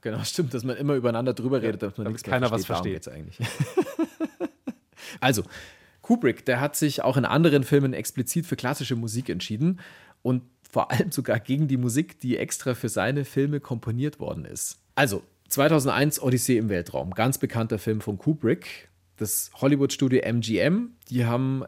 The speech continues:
Speaker 1: extra einen Komponisten verpflichtet, nämlich Alex North. Der sollte den Original-Soundtrack zu diesem Film komponieren. Ja,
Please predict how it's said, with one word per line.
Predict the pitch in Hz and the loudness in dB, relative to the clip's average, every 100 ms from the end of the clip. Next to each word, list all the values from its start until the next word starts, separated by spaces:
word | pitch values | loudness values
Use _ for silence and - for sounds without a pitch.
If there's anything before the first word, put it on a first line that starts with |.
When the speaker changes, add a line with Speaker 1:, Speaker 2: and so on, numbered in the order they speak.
| _ | _
Speaker 1:
extra | 131 - - 147 151 - | -6 -6 0 2 2 0
einen | 123 123 123 | 0 0 2
Komponisten | 123 117 123 147 - 90 | -2 2 2 2 -2 -6
verpflichtet, | 87 - 95 - 95 | -8 -6 -4 -4 -4
nämlich | 95 90 - | -4 -6 -4
Alex | 104 117 - - | -2 0 -2 -6
North. | 92 90 - - - | -4 -4 -4 -10 0
Der | 117 135 | 2 4
sollte | 123 123 123 | 4 4 2
den | 107 95 | -2 -2
Original-Soundtrack | 98 98 98 117 135 - 104 110 120 110 107 - | -4 -2 0 0 0 0 -2 -4 -2 -4 -4 -6
zu | 98 | -6
diesem | 95 113 | -4 -4
Film | 98 104 92 | -4 -4 -4
komponieren. | - 139 - 78 131 - - _ | -8 -12 -10 -10 -12 -14 -16 _
Ja, | - 143 95 | 4 4 4